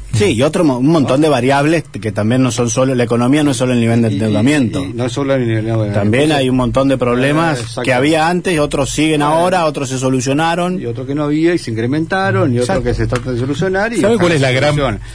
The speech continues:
Speaker 3: sabe cuál es la gran pregunta de los próximos meses? Con, con, con, le dejo la respuesta y, y, y, y cerramos la, la conversación. Si la ciudadanía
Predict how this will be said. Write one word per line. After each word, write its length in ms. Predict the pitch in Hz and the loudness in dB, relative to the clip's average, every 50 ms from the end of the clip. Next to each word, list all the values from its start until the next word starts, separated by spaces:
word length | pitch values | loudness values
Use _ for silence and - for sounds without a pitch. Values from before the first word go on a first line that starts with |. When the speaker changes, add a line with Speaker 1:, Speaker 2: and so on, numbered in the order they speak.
| - - - - - - - - - - - | -16 -16 -16 -16 -18 -20 -20 -20 -20 -8 -2
Speaker 3:
sabe 140 | - 170 208 | -2 0 2
cuál 100 | 202 190 | 2 2
es 60 | 160 | 2
la 60 | 139 131 | 2 2
gran 180 | 127 135 147 139 | 2 0 0 0
pregunta 460 | - - 123 117 135 135 131 139 127 | 0 0 0 0 0 0 0 0 0
de 60 | 113 | 0
los 100 | 107 113 | 0 0
próximos 360 | 113 120 113 117 110 101 95 | -2 -2 -2 -2 -2 0 0
meses? 300 | 101 123 139 135 - 113 | 0 0 0 -2 -4 -6
Con, 240 | - 107 82 78 - | -6 -6 -6 -6 -6
con, 220 | - 87 80 80 | -4 -4 -4 -4
con, 280 | 73 - 82 80 78 71 | -4 -6 -6 -8 -6 -6
le 100 | 76 85 | -4 -2
dejo 200 | 87 90 - 101 | -2 -2 0 0
la 100 | 90 90 | 0 0
respuesta 500 | 85 85 85 - - 110 107 110 - 104 98 | -2 -4 -4 -2 -2 -2 0 0 -2 -2 -2
y, 240 | 90 82 80 80 76 - - - | -2 -4 -4 -6 -10 -12 -10 -8
y, 400 | - 90 85 82 80 78 78 76 - | -6 -4 -4 -4 -4 -4 -6 -8 -6
y, 260 | 120 98 85 85 85 - | -6 -6 -4 -6 -6 -6
y 40 | 107 | -4
cerramos 420 | 110 - - 90 104 107 107 101 95 | -4 -2 -2 0 0 0 2 2 0
la, 180 | 92 82 76 76 | 0 -2 -2 -2
la 140 | 85 90 | -2 -2
conversación. 680 | 87 - 92 92 95 92 - 107 - - 180 170 175 - - - - - - - - - - - - - - - - - - | 0 0 0 0 0 0 -2 -2 -2 0 2 2 0 0 -4 -12 -18 -18 -20 -20 -20 -20 -20 -20 -20 -20 -20 -20 -20 -20 -18
Si 340 | - - - - - 156 151 | -14 -12 -6 -2 0 2 2
la 160 | 151 156 147 | 2 2 0
ciudadanía 1120 | - - - 160 151 143 143 143 139 143 143 143 147 160 180 196 202 202 190 190 185 190 | 0 0 0 2 2 2 2 2 2 2 2 2 2 4 4 4 4 4 2 2 0 -2